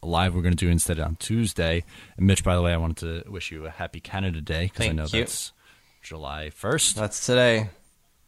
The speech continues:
Speaker 1: Um, I'm sorry that yours didn't go that great.
Speaker 2: No.
Speaker 1: Um,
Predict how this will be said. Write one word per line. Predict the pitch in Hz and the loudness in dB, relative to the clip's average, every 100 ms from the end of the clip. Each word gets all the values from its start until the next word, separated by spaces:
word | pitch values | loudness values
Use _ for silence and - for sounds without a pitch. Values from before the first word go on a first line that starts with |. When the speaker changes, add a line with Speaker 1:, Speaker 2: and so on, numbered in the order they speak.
| _ - _ - - | _ -20 _ -20 -2
Speaker 1:
Um, | 87 85 82 82 82 | 2 4 4 4 2
I'm | 85 | 0
sorry | 87 90 85 | 2 4 4
that | 87 80 | 4 4
yours | 85 85 80 - - | 4 4 2 -2 -2
didn't | - 82 82 | 2 2 4
go | 90 98 | 4 4
that | 113 117 | 4 2
great. | 143 165 - | 4 4 4
Speaker 2:
No. | 117 104 - _ _ _ _ _ _ _ _ _ _ _ | 4 4 0 _ _ _ _ _ _ _ _ _ _ _
Speaker 1:
Um, | 98 95 85 98 87 | 4 6 6 6 4